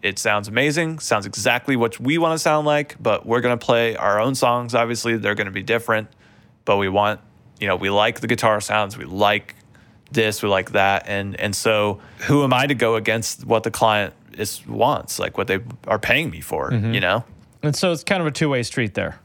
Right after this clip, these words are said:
Speaker 1: Absolutely.
Speaker 2: All right. And so then the show continues, two thousand twelve, two thousand thirteen.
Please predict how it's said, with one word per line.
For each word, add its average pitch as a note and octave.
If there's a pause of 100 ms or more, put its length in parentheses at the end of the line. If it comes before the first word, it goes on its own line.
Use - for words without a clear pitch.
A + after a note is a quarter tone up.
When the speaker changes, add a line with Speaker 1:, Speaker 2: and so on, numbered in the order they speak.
Speaker 1:
Absolutely. G#2+
Speaker 2:
All F#3+
right. C3
And F3
so F3
then F3+
the D3
show F#3
continues, E3
two F3+
thousand D#3
twelve, D3+
two E3
thousand D3
thirteen. C#3+